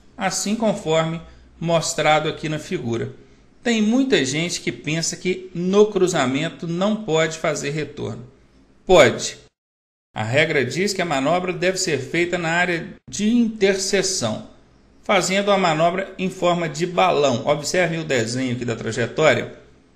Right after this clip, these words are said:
Fica mais ou menos parecido com um balão. O que você não pode é julgar a frente do veículo aqui e voltar de marcha ré para poder manobrar e seguir o seu destino.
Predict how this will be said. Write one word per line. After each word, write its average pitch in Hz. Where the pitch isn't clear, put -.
Fica 185
mais 180
ou 175
menos 165
parecido 170
com 175
um 180
balão. 147
O 151
que -
você 214
não 180
pode 147
é 185
julgar 160
a 139
frente 127
do 135
veículo 117
aqui 180
e 180
voltar 170
de 151
marcha 160
ré 127
para 165
poder 156
manobrar 139
e 156
seguir 135
o 139
seu 147
destino. 135